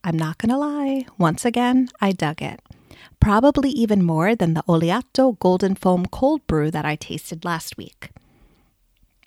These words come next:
The beverage is sweetened with hazelnut syrup and finished with olive oil infused oat milk.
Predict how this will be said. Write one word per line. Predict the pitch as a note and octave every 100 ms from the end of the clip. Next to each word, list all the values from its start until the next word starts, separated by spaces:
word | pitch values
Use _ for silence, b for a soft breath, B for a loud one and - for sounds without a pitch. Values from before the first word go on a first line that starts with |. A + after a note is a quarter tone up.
| - - -
The | F#3+
beverage | G3+ F#3+ G3+ -
is | E3
sweetened | - F#3 G3 G3 D3+ D#3+ D#3+
with | -
hazelnut | - - G3 D#4 E4+ E4
syrup | - D#3+ D#3 G3+ -
and | F#3 -
finished | F#3 F3 - -
with | E3+ D#3+
olive | F3+ G3+
oil | G3 G3 F#3
infused | F#3 D#3+ E3 E3+ -
oat | - D#3+
milk. | - B1+ - -